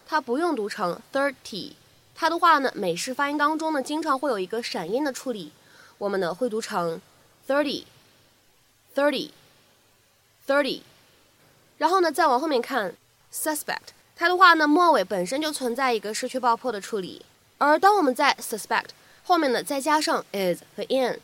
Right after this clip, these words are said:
那么此时呢，这样的三个单词，suspect、is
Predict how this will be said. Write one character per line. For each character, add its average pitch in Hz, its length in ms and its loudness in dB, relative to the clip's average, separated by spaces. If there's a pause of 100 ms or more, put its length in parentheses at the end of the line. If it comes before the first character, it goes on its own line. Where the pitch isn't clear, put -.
那 269 80 -4
么 277 120 -2
此 208 240 -4
时 226 120 -4
呢， 233 120 0
这 339 100 -2
样 339 80 2
的 294 80 0
三 302 200 -2
个 311 40 -2
单 302 160 0
词， 208 400 -6 (380)
suspect、 - 600 -6 (180)
is 190 320 -2